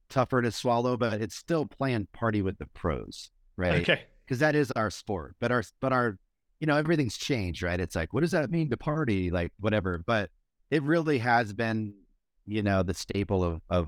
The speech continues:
Speaker 1: of how we market this, because it's really just trying to get people to have fun. So the first ones we did, there was zero structure.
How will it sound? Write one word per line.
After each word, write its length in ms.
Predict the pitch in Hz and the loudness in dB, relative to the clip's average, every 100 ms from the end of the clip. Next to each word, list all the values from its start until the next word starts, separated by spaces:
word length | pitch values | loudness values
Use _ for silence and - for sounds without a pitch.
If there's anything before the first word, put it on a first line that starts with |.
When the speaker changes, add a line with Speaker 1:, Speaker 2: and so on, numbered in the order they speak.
| 78 | 0
Speaker 1:
of 220 | 92 76 | -2 -2
how 220 | - 107 98 | -2 0 0
we 100 | 87 | 2
market 440 | 85 76 95 85 | 0 -2 -4 -4
this, 200 | 82 - | -6 -4
because 300 | 95 127 117 | -4 0 0
it's 160 | 123 156 | 0 0
really 260 | 151 139 | 0 0
just 240 | 117 104 - | 0 -2 -2
trying 200 | 120 110 | 0 0
to 80 | |
get 180 | 107 - | -2 -2
people 320 | 117 - 107 | -2 -2 -2
to 340 | - 101 90 78 _ _ _ _ _ | 0 0 0 -4 _ _ _ _ _
have 240 | - 117 101 | 0 0 0
fun. 280 | - 120 107 | -2 -2 0
So 180 | 120 | -2
the 100 | 104 | -2
first 380 | 92 - 147 - | -2 0 0 0
ones 240 | 135 131 113 | -2 0 -2
we 100 | 113 | -4
did, 420 | - 117 113 101 | -2 0 0 0
there 140 | 101 | 0
was 140 | 98 87 | 0 -4
zero 420 | 85 110 135 123 | -6 0 2 2
structure. 760 | 107 - 101 - 104 98 98 | 0 -2 -4 0 0 0 -2